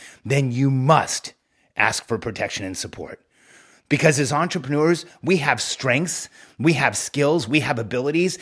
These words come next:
that should be protected, and everywhere else we need support. I know I do.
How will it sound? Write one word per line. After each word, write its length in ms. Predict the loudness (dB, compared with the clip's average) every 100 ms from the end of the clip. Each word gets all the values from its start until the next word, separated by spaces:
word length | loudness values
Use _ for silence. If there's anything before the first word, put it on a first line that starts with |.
| -8 -4
that 180 | -2
should 200 | 2 2
be 120 | 4 2
protected, 880 | 0 -4 2 2 4 4 4 2 -8 -6
and 240 | -2 0 0 4
everywhere 840 | 6 6 4 4 4 2 -2 2
else 380 | 2 2 -2 -4
we 380 | 0 2 4 4
need 340 | 4 2 0
support. 580 | -4 -6 -4 -2 -4 -8 _ _ _ _ _ -4
I 120 | -2
know 120 | 0
I 180 | -2 -6
do. 180 | -8